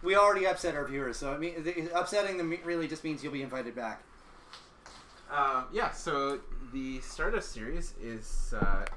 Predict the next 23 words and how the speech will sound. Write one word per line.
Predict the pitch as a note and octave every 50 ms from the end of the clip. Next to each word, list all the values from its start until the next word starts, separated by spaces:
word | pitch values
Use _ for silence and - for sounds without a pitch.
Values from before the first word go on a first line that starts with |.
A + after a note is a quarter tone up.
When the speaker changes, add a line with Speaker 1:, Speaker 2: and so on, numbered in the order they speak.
| -
Speaker 2:
a | - - - - - -
charity | - - - C#3 C#3+ E3 E3+ D3
gaming | B2+ C3+ B2 A2+ A#2 A#2
convention | - A#2+ G#2 - - - - C#3 C#3 C3 A2+
happening | G#2+ G2 - G#2 G2+ F#2 - -
here | F#2 F2 G#2+ D3+
in | - A2 G2+ F2+
Victoria, | E2+ F#2 F#2 - - - F#2 F#2 G2 A2 A#2
B | A2+ A#2 B2+
C. | C3 - - - F2+ - - -
Speaker 1:
It's | - G3+ F#3+ -
going | - G3+ F#3+
to | F#3+
be | G#3
lovely. | G#3 G#3 G3 F#3+ G3+ G#3 G#3+ - - - - - A2
Speaker 2:
On | G#2+ G#2+ G#2 G2+ G2+ G2 F2
Saturday, | - - - A#2 A#2 B2+ C#3 C#3+ D3 D3
June | B2 A2 A2 A2+ A#2+
twenty-fourth, | B2 - C#3+ C#3+ D#3+ D#3+ - A2 A2 E3 A3+ - - - - - - - - - - - F#2
uh, | F#2 F2+
from | - - G2+
ten | - - C#3
A | C#3